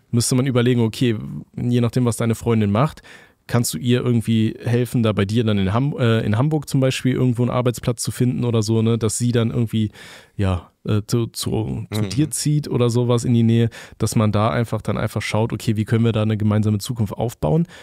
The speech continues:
Speaker 1: damit dann eben halt nicht dieser Punkt ist, wo man sich denkt, okay, ist das jetzt so eine Dauerlösung, sehen wir uns jetzt nur so und so lange, weil über viele Jahre hinweg wird's halt irgendwann relativ ätzend, ne? Ihr seid
Speaker 2: Ja,
Speaker 1: jetzt zwei Jahre
Speaker 2: definitiv.
Speaker 1: zusammen und in dieser Situation,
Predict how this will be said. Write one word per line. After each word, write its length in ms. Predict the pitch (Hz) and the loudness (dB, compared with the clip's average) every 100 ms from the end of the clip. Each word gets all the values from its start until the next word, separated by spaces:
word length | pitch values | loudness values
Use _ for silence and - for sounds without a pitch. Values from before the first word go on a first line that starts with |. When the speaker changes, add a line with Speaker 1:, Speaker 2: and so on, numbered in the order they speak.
| - - | -10 0
Speaker 1:
damit 280 | 107 131 | 2 2
dann 120 | 139 127 | 0 2
eben 280 | 131 123 | 2 2
halt 120 | 117 135 | 2 2
nicht 200 | 143 139 | 0 2
dieser 160 | 123 | 2
Punkt 260 | 107 123 123 | 2 0 0
ist, 140 | - | -2
wo 60 | 127 | 0
man 100 | 117 | 0
sich 140 | 117 | 0
denkt, 220 | 120 120 | 0 -2
okay, 340 | - - 135 117 | -4 0 2 2
ist 240 | - 117 | -2 -4
das 100 | 120 | -2
jetzt 140 | 120 - | -2 0
so 60 | |
eine 120 | 120 | 0
Dauerlösung, 640 | 107 123 143 143 143 147 135 | 2 2 2 4 2 2 2
sehen 180 | 127 127 | 2 2
wir 80 | |
uns 140 | 127 - | 2 0
jetzt 240 | 120 - | -2 0
nur 100 | 123 | 0
so 220 | 104 127 | 2 2
und 160 | 143 120 | 0 0
so 120 | 120 | 0
lange, 320 | 113 131 156 | 2 2 2
weil 160 | 131 120 | 2 0
über 440 | 139 - 117 131 | 0 0 0 0
viele 240 | - 135 131 | -2 0 4
Jahre 280 | 117 127 113 | 4 4 4
hinweg 360 | 104 117 - | 4 2 0
wird's 160 | 135 120 | -2 0
halt 100 | 120 | 0
irgendwann 360 | 123 127 120 117 - - | 2 2 2 0 -8 -6
relativ 320 | 117 113 - - | 0 0 -2 -6
ätzend, 400 | - 107 - - _ | -6 -6 -8 -12 _
ne? 200 | 110 120 | 0 2
Ihr 120 | 147 | 2
seid 200 | 113 127 | 2 2
Speaker 2:
Ja, 60 | - | 2
Speaker 1:
jetzt 120 | 85 | 0
zwei 140 | 123 123 | 0 2
Jahre 200 | 131 127 | 4 2
Speaker 2:
definitiv. 100 | 110 | 0
Speaker 1:
zusammen 420 | 117 107 147 202 - _ | 0 2 2 2 0 _
und 180 | 156 147 | -2 0
in 80 | 139 | 2
dieser 180 | 143 | 2
Situation, 680 | 131 139 139 123 - 135 135 | 2 2 2 0 2 2 2